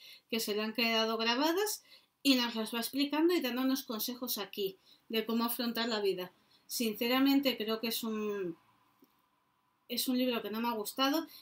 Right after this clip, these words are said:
Quizás es porque tenía unas expectativas totalmente distintas de lo que,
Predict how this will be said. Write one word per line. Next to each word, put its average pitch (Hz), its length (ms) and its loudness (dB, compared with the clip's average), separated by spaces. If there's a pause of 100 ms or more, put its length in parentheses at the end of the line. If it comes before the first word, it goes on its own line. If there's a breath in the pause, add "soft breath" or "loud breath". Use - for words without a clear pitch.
(100)
Quizás 254 320 0
es 285 140 0
porque 226 260 -2
tenía 208 300 -2
unas 247 240 -2
expectativas 226 800 -4
totalmente 208 580 -4
distintas 285 720 0
de 269 80 0
lo 190 200 -2
que, 185 520 -2